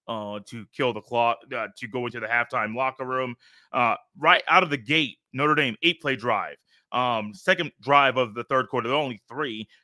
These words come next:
Thirteen plays, seventy-five yards. Notre Dame ends up scoring. What happens? Eleven play, ninety-six yard drive. Like, Notre Dame had the ball multiple times for more than ten plays, and you can look out there and see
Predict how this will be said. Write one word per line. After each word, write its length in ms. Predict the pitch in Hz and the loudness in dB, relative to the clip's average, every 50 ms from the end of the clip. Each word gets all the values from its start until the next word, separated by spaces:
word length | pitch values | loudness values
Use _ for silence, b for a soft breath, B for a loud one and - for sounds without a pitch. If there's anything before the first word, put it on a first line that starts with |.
| b b _ | b b _
Thirteen 420 | 175 190 190 196 - 180 175 175 143 | 2 2 2 0 -4 -4 -4 -4 -2
plays, 440 | 143 160 165 165 156 - - - | 0 0 0 0 0 -2 -6 -8
seventy-five 540 | - - 170 170 165 160 - 156 139 139 127 | -6 -6 -4 -2 -4 -2 0 2 2 2 2
yards. 400 | 123 139 131 127 123 120 - - _ _ _ _ - | 0 0 0 0 0 -2 -4 -8 _ _ _ _ -2
Notre 240 | 139 160 160 156 | 2 2 4 4
Dame 200 | 156 156 156 147 - | 4 2 2 0 -2
ends 200 | 151 147 120 139 | -6 -4 -4 -4
up 120 | 127 - | -6 -6
scoring. 520 | - - - 160 165 156 135 113 95 87 85 | -8 -12 -6 -4 -2 -2 -2 -2 -4 -6 -8
What 140 | 127 151 156 | -8 -4 -2
happens? 400 | 165 165 - 113 123 107 - _ B B B B B - | 0 0 0 -2 -4 -12 -18 _ B B B B B -4
Eleven 540 | 143 151 143 143 156 170 185 208 202 196 175 | -4 -2 -2 -2 0 2 2 2 2 0 -2
play, 240 | 160 185 190 190 | -4 -4 -4 -4
ninety-six 880 | 175 151 143 160 165 196 190 180 170 156 - - - 220 208 - - - - 117 | -4 -4 -4 -2 -2 -2 -4 -6 -8 -10 -12 -10 -8 -8 -8 -8 -12 -20 -10 -4
yard 280 | 120 127 117 98 85 - _ | 0 0 0 0 -2 -6 _
drive. 260 | 120 113 95 76 - - _ _ _ _ _ _ _ _ _ _ _ _ - | -4 -4 -4 -4 -8 -14 _ _ _ _ _ _ _ _ _ _ _ _ 0
Like, 200 | 190 196 - 165 | 0 0 2 2
Notre 200 | 185 233 262 277 | 4 4 4 4
Dame 160 | 294 285 247 | 2 2 2
had 200 | 226 233 226 202 | 2 2 2 2
the 60 | 202 | 0
ball 480 | 170 - 170 185 196 185 175 156 139 - - | -2 0 2 2 4 4 4 2 0 -2 -2
multiple 520 | 151 151 165 202 233 247 269 220 220 208 196 | -2 0 2 4 6 6 4 2 0 -4 -2
times 280 | 208 214 208 208 202 | 2 2 2 2 0
for 120 | - 190 165 | 0 -2 -2
more 280 | 156 165 185 202 190 | 2 2 2 2 2
than 160 | 175 185 175 | 2 -2 -4
ten 260 | - - 190 175 160 139 | -4 -2 -2 -2 -2 -4
plays, 560 | - - 175 185 196 196 180 160 143 - - B B B B | -6 -2 2 2 4 4 2 0 -2 -4 -8 B B B B
and 120 | 165 165 151 | -4 -2 0
you 140 | 175 233 | 0 0
can 140 | 208 294 277 | 0 2 4
look 180 | 262 233 - 202 | 4 4 4 2
out 180 | 196 220 226 | -2 -2 -2
there 140 | - 196 175 | -2 -2 -2
and 100 | 165 160 | -2 -2
see 380 | - - 226 220 190 131 101 | -4 -6 -6 -6 -6 -8 -10